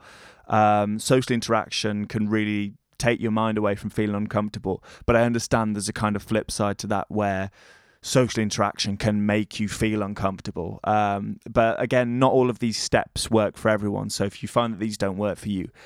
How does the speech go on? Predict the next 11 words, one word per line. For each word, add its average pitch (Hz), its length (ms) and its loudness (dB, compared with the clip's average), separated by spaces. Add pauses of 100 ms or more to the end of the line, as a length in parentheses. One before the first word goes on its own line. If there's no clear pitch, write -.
(180)
simply 98 460 -2
just - 480 -6
cross - 280 -4
them 90 120 -4
off 92 240 -6
and - 80 -14
don't 92 220 -4
bother 95 240 -6
doing 98 280 -4
it. - 140 -8 (400)
Um, 101 640 0